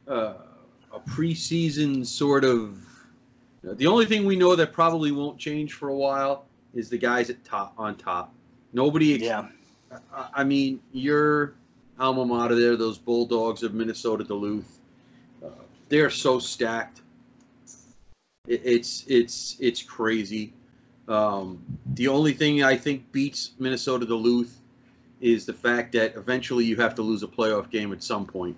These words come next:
Speaker 1: So
Speaker 2: <laughs> Yeah, right.
Speaker 1: um,
Speaker 2: <laughs>
Speaker 1: um, I,
Speaker 2: Well,
Speaker 1: I,
Speaker 2: let,
Speaker 1: I,
Speaker 2: as long as I'm being bold, let me be bold. That, that playoff game is gonna come to another school in maroon and gold in the first round of the Frozen Four.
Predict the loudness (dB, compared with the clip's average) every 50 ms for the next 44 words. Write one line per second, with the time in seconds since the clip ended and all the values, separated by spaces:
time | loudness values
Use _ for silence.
0 | -10 -8 -4 -2 -2 0 0 -2 -4 -6 -8 -2 2 2 4 4 4 2 4 4
1 | 4 4 4 2 2 -2 -8 -4 -2 0 2 4 4 4 4 4 2 2 -2 -4
2 | -6 -4 -6 -6 -6 _ _ _ -20 -20 -16 -16 -16 -16 -16 -20 _ _ _ _
3 | _ _ _ _ _ _ _ _ _ -10 -6 -4 -4 -4 -6 -8 -8 -6 -4 2
4 | 4 4 4 4 4 4 2 2 2 0 -6 -6 -6 -6 -10 -4 0 2 2 2
5 | 2 2 2 2 2 2 0 -2 -4 -4 -2 -2 -2 0 0 0 0 -2 -4 -4
6 | -6 -6 -6 -6 -6 -2 -2 -2 -2 -2 -4 -6 -12 -16 _ -4 -4 -4 -2 0
7 | -2 -2 -2 -2 -6 -6 -4 -4 -4 -4 -6 -6 -8 -10 -10 -10 -8 -10 -8 -8
8 | -8 -10 -8 -6 -6 -6 -6 -6 -8 -10 -10 -8 -4 -2 -2 0 0 -2 -4 -4
9 | -6 -4 -2 -2 -2 -2 -4 -6 -4 -4 -4 -4 -4 -6 -8 -8 -4 0 0 2
10 | 2 0 -2 _ _ _ -16 -14 -14 -10 -6 -2 -2 -2 -2 -2 -2 0 0 0
11 | 0 -2 -6 -6 -2 -2 -2 -2 -2 -6 -10 -12 -8 -6 -6 -6 -6 -8